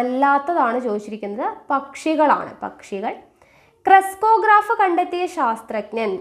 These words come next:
ക്രെസ്കോഗ്രാഫ് കണ്ടെത്തിയത് ആരാണ്? ജെ സി ബോസ്, ജെ സി ബോസ്. സൗര സെൽ നിർമ്മാണത്തിന് ഉപയോഗിക്കുന്ന മൂലകം ഏതാണ്? സൗര സെൽ നിർമ്മാണത്തിന് ഉപയോഗിക്കുന്ന മൂലകം സിലിക്കൺ. വൈദ്യുതിയുടെ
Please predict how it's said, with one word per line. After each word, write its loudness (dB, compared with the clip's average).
ക്രെസ്കോഗ്രാഫ് 0
കണ്ടെത്തിയത് -2
ആരാണ്? -2
ജെ 2
സി 0
ബോസ്, -6
ജെ 0
സി -8
ബോസ്. -8
സൗര 6
സെൽ 0
നിർമ്മാണത്തിന് 0
ഉപയോഗിക്കുന്ന -4
മൂലകം 0
ഏതാണ്? -2
സൗര -2
സെൽ 0
നിർമ്മാണത്തിന് -2
ഉപയോഗിക്കുന്ന -2
മൂലകം -2
സിലിക്കൺ. -4
വൈദ്യുതിയുടെ 4